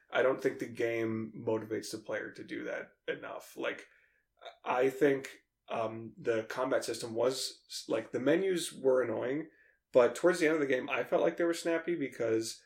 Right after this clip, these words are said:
I was saying, "Okay, bring up my powers," and I only had my, um, left, uh, bu-, bumper that I was swapping out with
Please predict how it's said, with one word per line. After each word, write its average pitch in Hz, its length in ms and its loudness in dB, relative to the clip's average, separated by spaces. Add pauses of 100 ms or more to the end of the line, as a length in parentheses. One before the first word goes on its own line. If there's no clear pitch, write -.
(320)
I 120 140 6
was 123 200 2
saying, 113 220 -2
"Okay, 110 360 -6 (440)
bring 120 160 0
up 123 100 0
my 123 120 -2
powers," 110 480 -2
and 113 100 -4
I 117 140 -4
only 123 320 -2
had 110 440 -4 (420)
my, 107 340 -4
um, 104 560 -10
left, 113 540 -2 (580)
uh, 104 220 -6 (100)
bu-, 101 220 0 (100)
bumper 113 600 -4 (340)
that 113 100 2
I 107 80 2
was 113 160 -2
swapping 110 380 -2
out 107 180 -4
with 107 100 -8